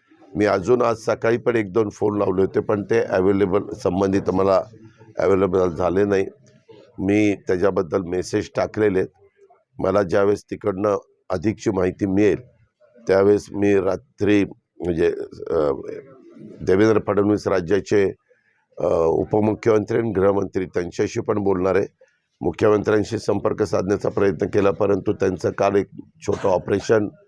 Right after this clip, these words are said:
डोळ्याचं झालेलं आहे, त्याच्यामुळे ते काल कुणाला, अ, अव्हेलेबल नव्हते, म्हणजे विश्रांती घ्यायला डॉक्टरांनी त्यांना सांगितलेली होती.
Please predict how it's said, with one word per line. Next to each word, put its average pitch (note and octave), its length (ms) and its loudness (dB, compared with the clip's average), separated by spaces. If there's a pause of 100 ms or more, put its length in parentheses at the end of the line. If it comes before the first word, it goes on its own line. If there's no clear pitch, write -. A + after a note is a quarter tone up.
(520)
डोळ्याचं G#2+ 420 2
झालेलं F#2+ 440 0
आहे, F#2+ 80 2
त्याच्यामुळे F#2 520 -2
ते F#2+ 100 0
काल F#2 300 0 (680)
कुणाला, F#2+ 480 0 (760)
अ, - 20 -10 (500)
अव्हेलेबल G2+ 440 0
नव्हते, G#2+ 300 0
म्हणजे B2+ 180 -2
विश्रांती A2 560 -2
घ्यायला G2 280 0
डॉक्टरांनी F2+ 480 -2
त्यांना F2 300 -4
सांगितलेली E2 600 -4
होती. E2+ 260 -2